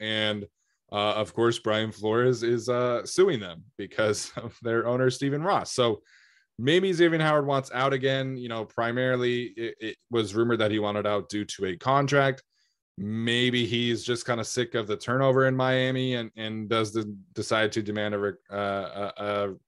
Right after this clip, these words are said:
trade again. So, uh, Xavier Howard has a sixteen million dollar cap number for twenty twenty-two.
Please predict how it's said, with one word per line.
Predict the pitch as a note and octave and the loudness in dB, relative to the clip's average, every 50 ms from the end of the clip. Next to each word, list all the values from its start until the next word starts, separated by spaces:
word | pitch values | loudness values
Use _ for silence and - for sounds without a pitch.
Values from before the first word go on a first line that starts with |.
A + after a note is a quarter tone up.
| _ _ _ _ _ - | _ _ _ _ _ -8
trade | - - B2 A#2+ A#2+ A#2 | -2 0 2 4 4 2
again. | - G#2 G2+ G2 G#2+ G2+ F2+ F2 E2 | 2 0 -2 -2 -2 -4 -4 -8 -6
So, | - - A2 G#2+ G2+ G2 - _ _ - - _ _ _ _ - | -2 0 2 2 2 0 -4 _ _ -20 -20 _ _ _ _ -4
uh, | - A#2 A#2+ A#2+ A2+ | -2 0 0 0 0
Xavier | A2 B2 D3+ E3 E3+ | 2 2 2 4 4
Howard | E3 E3 D#3+ D#3 D3 D3 | 4 4 6 6 4 4
has | C#3+ C3+ B2+ B2+ A#2+ A2+ | 4 4 4 2 2 0
a | A2 A#2+ A#2 A#2 G#2+ - | 0 0 0 0 0 -2
sixteen | - - D3+ D3+ C#3 - - C3+ B2+ | -6 -6 -6 -6 -4 -2 -2 0 0
million | B2 B2 A#2+ A#2 A2+ | 0 0 -2 0 0
dollar | A2+ A2+ A2 A2 | 0 2 2 0
cap | G#2+ - - A#2 A2+ A2 - - | -2 -2 -2 -2 -2 -2 -4 -8
number | A2 A2+ A2+ A2 G#2+ - | -6 -4 -2 -2 -4 -4
for | - - A#2 A2+ A2 G#2+ | -2 0 0 2 2 0
twenty | - - - A#2+ A2 G#2 G2 | -2 -2 -4 -2 -2 -2 -4
twenty-two. | - - G#2+ G2+ F#2+ F#2 F2+ - - - C3+ D3+ D#3+ E3 E3 D#3+ | -6 -6 -8 -6 -6 -6 -10 -6 0 2 4 6 6 6 4 2